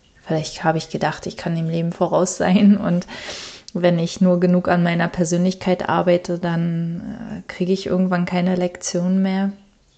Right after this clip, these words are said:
Und heute, ähm,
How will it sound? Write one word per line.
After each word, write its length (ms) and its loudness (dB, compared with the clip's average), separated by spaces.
Und 480 2
heute, 1040 4
ähm, 720 -4